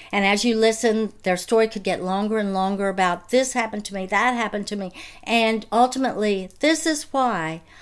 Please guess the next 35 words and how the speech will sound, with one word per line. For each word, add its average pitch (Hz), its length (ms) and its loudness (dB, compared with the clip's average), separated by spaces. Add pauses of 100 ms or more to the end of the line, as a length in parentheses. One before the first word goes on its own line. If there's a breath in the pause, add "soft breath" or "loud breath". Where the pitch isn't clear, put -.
(120 loud breath)
I 208 100 -4
have 202 220 -2
a 175 60 -2
pitiful 233 440 -4
life 202 360 -6
now"? 175 440 -6 (800)
It's 311 200 -2
really 403 180 4
sad, 370 680 -2 (360 loud breath)
but 285 120 -2
at 302 100 0
the 302 100 0
same 320 360 2
time, 320 340 0
you 254 160 2
know, 240 480 0 (300 loud breath)
there 277 160 6
is 247 100 0
something 330 500 2
wrong 311 360 2
that 233 180 0
they 240 140 2
have 226 160 -2
not 262 320 0
picked 254 220 -8
themselves 208 460 -4
up 233 320 -4 (360 loud breath)
and 202 200 -2
thrived. 214 600 -2 (2250 soft breath)
Did 233 160 2
they 254 160 6
feel 277 180 2
sorry 247 300 0
for 277 160 -2
themselves? 269 720 -2